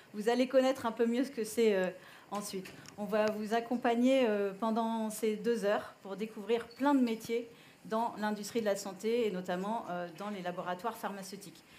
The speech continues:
Euh, on voulait commencer par, euh, bah, se présenter, dire un petit peu ce qu'on avait fait, notre parcours et comment on était arrivé là. Donc, euh, je vais commencer. Moi, j'ai fait un bac scientifique, euh, S, mais c'est tout ce que j'ai fait de scientifique, puisque finalement, j'ai décidé ensuite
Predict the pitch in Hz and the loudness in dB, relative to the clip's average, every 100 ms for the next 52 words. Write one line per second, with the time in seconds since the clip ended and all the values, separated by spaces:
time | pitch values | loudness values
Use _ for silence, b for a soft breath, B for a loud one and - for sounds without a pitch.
0 | b b b - 196 190 185 - 220 214 | b b b 0 2 2 0 -2 0 2
1 | 277 403 403 269 254 247 294 302 220 - | 4 4 4 2 4 2 2 2 2 0
2 | 202 190 185 180 180 - 277 - 254 226 | 0 4 4 4 2 2 0 4 4 4
3 | 220 202 - 208 208 202 208 202 233 262 | 0 -2 -4 -4 -2 0 -2 -6 -6 -6
4 | 262 247 220 208 214 226 269 302 220 220 | -6 -4 -2 0 0 0 0 0 -2 0
5 | 214 - - 247 254 180 214 214 220 202 | -4 -4 -6 -4 -2 -4 -4 -2 -4 -6
6 | 190 208 196 196 185 254 - b b b | -2 -2 0 -2 -2 -4 -6 b b b
7 | b - 214 208 214 190 185 180 175 185 | b -6 -2 -2 0 2 2 0 -2 0
8 | 285 277 214 190 - 302 - b b b | 2 2 0 -4 -2 -2 -2 b b b
9 | 220 285 226 185 330 214 180 240 - 226 | 2 4 4 2 4 4 4 2 2 -6
10 | 208 - 208 - 240 233 190 175 170 - | -8 -8 -10 -6 -6 -4 -2 -2 -2 2
11 | 220 330 - 185 175 160 180 180 339 - | 2 2 -4 -6 -6 -4 -8 -6 -8 -2
12 | 240 208 208 269 269 233 208 214 - 247 | -2 0 -2 -2 -4 -4 -4 -6 -8 -10
13 | - 214 - 202 - 240 233 247 330 220 | -10 -12 -4 -4 0 2 4 4 4 2
14 | 220 - 220 240 190 - 247 247 | -2 -6 0 0 0 -6 -10 -10